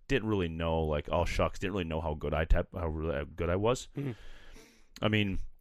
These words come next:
Speaker 1: obviously being All-American, you know you're pretty good, but, like, how do you compare to the N F L players? A lot of N F L, a lot of college All-Americans don't do anything in the N F L. And, um, so I,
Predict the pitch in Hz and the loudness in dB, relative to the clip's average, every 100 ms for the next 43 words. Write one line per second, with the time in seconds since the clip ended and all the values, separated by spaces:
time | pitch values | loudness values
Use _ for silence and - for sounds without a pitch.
0 | _ _ _ - - - 98 101 95 92 | _ _ _ 0 4 6 6 6 6 4
1 | 87 - 87 85 85 - 95 95 107 107 | 2 2 0 2 6 6 6 6 6 6
2 | 82 82 82 _ _ _ - - 95 82 | 4 4 0 _ _ _ -8 2 4 4
3 | 85 85 80 71 73 82 - 98 92 85 | 2 0 0 -2 0 2 6 6 6 6
4 | 87 85 85 - 82 80 87 101 - - | 4 4 0 2 2 4 4 2 0 -8
5 | - - - 90 87 78 80 82 - 76 | -20 -16 0 2 4 2 0 -2 -4 -6
6 | 76 - - 80 80 71 64 62 - 73 | -6 -8 -8 -4 -4 -6 -8 -6 -6 -6
7 | - - - - - - - 90 92 87 | -8 -20 -20 -20 -20 -20 -6 2 4 4
8 | 82 82 80 78 78 78 - - - 95 | 2 2 0 -2 -8 -14 -20 -6 4 6
9 | 90 | 6